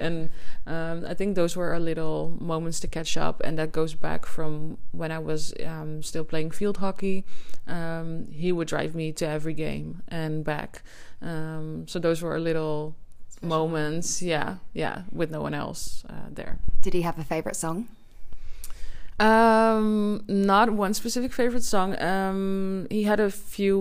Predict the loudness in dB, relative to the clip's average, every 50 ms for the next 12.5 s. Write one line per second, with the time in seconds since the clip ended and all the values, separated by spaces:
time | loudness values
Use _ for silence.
0 | -2 -4 -2 -2 0 0 0 -2 -4 -4 -4 -4 -4 -4 -4 -4 -4 -4 -4 -4
1 | -4 -4 -4 -4 -6 -8 -10 -12 -12 -10 -8 -8 -8 -8 -8 -8 -8 -8 -8 -8
2 | -8 -8 -8 -8 -8 -10 -8 -8 -6 -6 -6 -8 -10 -10 -10 -12 -12 -14 -14 -12
3 | -12 -10 -6 -6 -6 -4 -4 -6 -6 -8 -8 -8 -8 -8 -6 -8 -8 -8 -8 -8
4 | -6 -6 -6 -8 -8 -8 -8 -6 -6 -6 -4 -4 -4 -6 -6 -6 -6 -6 -6 -8
5 | -10 -10 -8 -6 -6 -6 -4 -4 -4 -4 -4 -4 -4 -6 -6 -6 -6 -4 -4 -4
6 | -4 -4 -4 -6 -6 -6 -6 -6 -4 -4 -6 -8 -8 -8 -8 -6 -6 -6 -6 -6
7 | -8 -8 -8 -10 -12 -10 -10 -10 -8 -8 -8 -8 -6 -6 -8 -8 -10 -8 -8 -8
8 | -8 -4 -4 -4 -4 -4 -4 -6 -4 -4 -6 -4 -4 -4 -2 -2 -2 -2 -2 -2
9 | -2 -2 -2 -4 -4 -2 -2 0 0 0 2 2 0 0 -2 -4 -6 -6 -4 -4
10 | -2 -2 -2 -2 -2 -4 -4 -4 -4 -6 -8 -10 -12 -12 -12 -10 -10 -8 -8 -8
11 | -8 -8 -8 -8 -10 -10 -10 -8 -10 -10 -10 -10 -12 -10 -10 -10 -8 -8 -8 -8
12 | -6 -6 -6 -6 -4 -4 -4 -4 -6